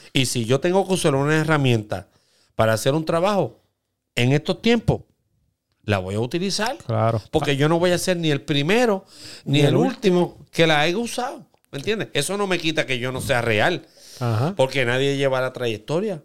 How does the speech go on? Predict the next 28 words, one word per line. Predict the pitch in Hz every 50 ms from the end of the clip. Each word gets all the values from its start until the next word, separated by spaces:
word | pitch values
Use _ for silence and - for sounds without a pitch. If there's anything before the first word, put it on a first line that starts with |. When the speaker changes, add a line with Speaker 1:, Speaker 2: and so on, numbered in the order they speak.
| _ _ -
Speaker 1:
¿Me | 127 123
Speaker 2:
Ajá. | 123 120
Speaker 1:
entiendes? | 110 165 190 208 180 135
Yo | 120 120 120
llevo | 127 135 135 127
muchos | 127 135 - 127 107 95
años. | 120 147 175 180 151 120 113
Yo | 110 117
empecé | 113 113 - 143 127 - 139 131
cuando | 135 135 131 123 127 127
era | 123 127 127 123 110
Pulso, | 127 147 156 156 - 151
cuando | 131 120 110 110
no | 107 110
había | 113 123 120 110
nada, | 110 123 135 139 131 131
nada | 131 135 123
de | 123
Speaker 2:
Ujú. | 123
Speaker 1:
eso. | - 127 - - _ - _ _ _ _ _ _ _ - - - - - - - -
Pero | 123 117 117
yo | 120 139
no | 151 175
le, | 185 185 - - 117
ni, | 123 127 123 120 - - - - - -
ni | 127 131 139
le | 139 135 135 -
quito, | 180 208 233 220 - 185 175 170 175 -